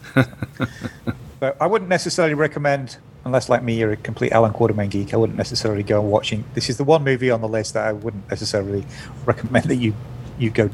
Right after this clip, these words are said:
Speaker 2: dig out and, and watch again. But, uh,
Speaker 1: Yeah, I've, it's actually a movie I've had on my, like, my phone or my iPad or whatever in digital form for, like, fifteen years.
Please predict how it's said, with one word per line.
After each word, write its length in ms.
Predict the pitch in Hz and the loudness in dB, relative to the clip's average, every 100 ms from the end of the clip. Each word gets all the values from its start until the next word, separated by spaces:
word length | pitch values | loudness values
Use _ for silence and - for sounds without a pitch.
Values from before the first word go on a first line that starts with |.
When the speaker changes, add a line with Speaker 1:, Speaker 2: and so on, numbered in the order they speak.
| - | -4
Speaker 2:
dig 140 | - 110 | 0 4
out 160 | 107 | 4
and, 180 | 107 98 - - | 2 -6 -8 -4
and 140 | 104 | 2
watch 200 | 107 - | 2 0
again. 280 | 101 98 90 - - - - - - | -2 -2 -2 -10 -12 -12 -16 -14 -10
But, 240 | - - 113 | -10 -6 -6
uh, 80 | - - - - - - - - - 123 | -6 -10 -20 -20 -20 -20 -20 -20 -16 -12
Speaker 1:
Yeah, 240 | 143 160 139 | -2 0 2
I've, 220 | 170 165 | 0 2
it's 140 | 185 | 0
actually 400 | 190 202 190 175 | 2 0 2 2
a 40 | 151 | 2
movie 320 | 143 147 135 | 2 2 2
I've 200 | 113 113 | 2 0
had 400 | 131 135 135 120 | 2 2 4 0
on 560 | 120 120 127 127 123 104 | 0 2 4 4 2 0
my, 440 | 113 104 101 98 | 2 4 4 2
like, 260 | 87 101 98 | 0 0 0
my 160 | 98 92 | -2 -6
phone 680 | - 131 127 123 123 120 107 | -2 0 2 4 2 2 2
or 80 | |
my 400 | 98 92 90 113 | 0 -2 0 2
iPad 340 | 120 123 110 107 | 2 2 2 4
or 80 | 104 | 2
whatever 600 | 107 104 101 104 101 101 | 2 2 2 2 2 2
in 180 | 104 92 | 0 2
digital 360 | 123 107 104 | 2 2 -2
form 500 | - 117 107 104 104 | -2 0 2 2 2
for, 240 | 98 104 95 | 0 0 4
like, 260 | 92 - | 4 2
fifteen 680 | - - - - - 127 113 | -6 0 0 0 0 2 4
years. 580 | 107 120 123 127 127 - | 4 4 4 4 0 -4